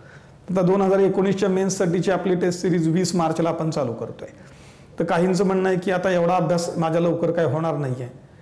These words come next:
त्यासाठी आपण काय केलंय, आधी sectional test ठेवलेत आणि नंतर comprehensive ठेवलेत. सेक्शनलमध्ये एक एक विषय तुम्हाला आधी उरकता येऊ शकतो आणि नंतर comprehensive टेस्टकडे तुम्ही वळू शकता.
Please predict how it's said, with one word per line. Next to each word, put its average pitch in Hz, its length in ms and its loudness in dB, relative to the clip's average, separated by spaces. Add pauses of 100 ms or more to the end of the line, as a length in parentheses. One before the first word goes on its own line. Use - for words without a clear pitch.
(140)
त्यासाठी 220 320 4
आपण 220 240 2
काय 208 180 2
केलंय, 185 240 2
आधी 180 200 4
sectional 208 480 2
test 208 240 -2
ठेवलेत 139 300 0
आणि 160 120 -2
नंतर 170 280 -2
comprehensive 139 600 -2
ठेवलेत. 95 360 -12 (920)
सेक्शनलमध्ये 247 720 2
एक 208 140 0
एक 240 140 2
विषय 240 280 2
तुम्हाला 196 500 0 (300)
आधी 156 200 2
उरकता 175 400 2
येऊ 135 240 -2
शकतो - 420 -10
आणि 196 120 -2
नंतर 196 380 2
comprehensive 214 640 2
टेस्टकडे 180 340 0
तुम्ही 160 220 -2
वळू 143 220 -2
शकता. - 340 -16